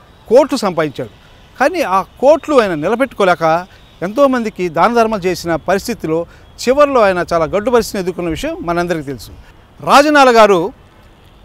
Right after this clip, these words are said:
ఎన్టీఆర్తో జగదేక వీరుని గత సినిమాలో ఓ కామెడీ విలన్ పాత్రను పోషించాడు. అది చాలా కామెడీతో పాటు విలనిజాన్ని రెండు మిక్స్ చేసి ఆ పాత్రని రాజనాల గారు పండించిన,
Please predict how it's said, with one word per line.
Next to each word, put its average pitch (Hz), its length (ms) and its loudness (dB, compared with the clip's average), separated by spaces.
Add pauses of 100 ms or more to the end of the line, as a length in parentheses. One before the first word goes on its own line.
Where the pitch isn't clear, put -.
(160)
ఎన్టీఆర్తో 233 760 2 (540)
జగదేక 247 460 2
వీరుని 214 260 2
గత 180 160 0
సినిమాలో 202 600 0 (340)
ఓ 185 80 -2
కామెడీ 285 440 2
విలన్ 226 240 0 (300)
పాత్రను 196 300 2
పోషించాడు. 160 500 -4 (480)
అది 233 160 0 (300)
చాలా 262 200 4
కామెడీతో 233 580 2
పాటు 226 300 0
విలనిజాన్ని 226 640 0
రెండు 220 220 -2
మిక్స్ 208 240 -6
చేసి 185 420 0 (300)
ఆ 175 60 4
పాత్రని 208 520 0
రాజనాల 208 320 0
గారు 185 140 0
పండించిన, 185 680 -2